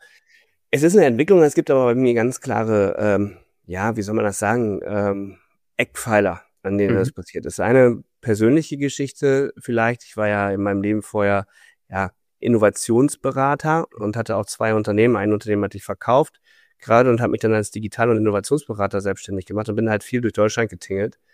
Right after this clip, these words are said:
Speaker 1: ähm, um verschiedensten Unternehmen und damals auch teilweise schon Kanzleien halt beim Change, äh, zu begleiten,
Speaker 2: Mhm.
Speaker 1: auch, oder Digitalberatung, wie auch immer wir das Kind jetzt nennen wollen.
Speaker 2: Ja.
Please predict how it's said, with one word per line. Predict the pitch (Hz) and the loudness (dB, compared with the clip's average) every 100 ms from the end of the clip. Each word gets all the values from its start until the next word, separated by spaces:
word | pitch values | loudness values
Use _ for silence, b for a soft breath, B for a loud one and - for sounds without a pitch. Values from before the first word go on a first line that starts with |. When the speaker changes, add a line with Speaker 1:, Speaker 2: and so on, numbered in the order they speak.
| b b b b b | b b b b b
Speaker 1:
ähm, | 110 113 110 110 110 | 4 6 8 6 6
um | - 110 113 107 - | 4 4 4 0 -4
verschiedensten | - 110 127 120 113 | -6 -6 -6 -4 0
Unternehmen | 104 104 104 117 123 120 | 2 2 2 4 4 2
und | 101 101 | 0 2
damals | 113 110 | 2 0
auch | 101 | -4
teilweise | - 104 107 101 | -6 -4 -4 -4
schon | - 104 | -10 -12
Kanzleien | 98 92 95 95 104 | -10 -10 -4 -2 0
halt | 98 95 | 0 -2
beim | 92 | -4
Change, | 92 98 101 92 - _ - | -4 0 0 -2 -10 _ -8
äh, | 92 90 | -4 -4
zu | - 98 | -4 -8
begleiten, | 90 90 98 170 | -4 -2 -2 -2
Speaker 2:
Mhm. | 214 123 - | -4 -8 -10
Speaker 1:
auch, | - 156 - | -2 -2 -2
oder | - 87 62 | -2 0 -2
Digitalberatung, | 78 104 101 101 104 104 123 113 113 - 123 131 - _ _ _ _ | -6 -10 -10 -6 -2 0 0 -2 -2 0 -2 -2 -6 _ _ _ _
wie | 107 95 | -4 -2
auch | 95 | 0
immer | 98 92 | -2 0
wir | 90 | -2
das | 85 | -6
Kind | - 95 | -10 -12
jetzt | 90 | -10
nennen | 92 98 | -8 -4
wollen. | 117 139 B B B B | -4 -6 B B B B
Speaker 2:
Ja. | 104 | -16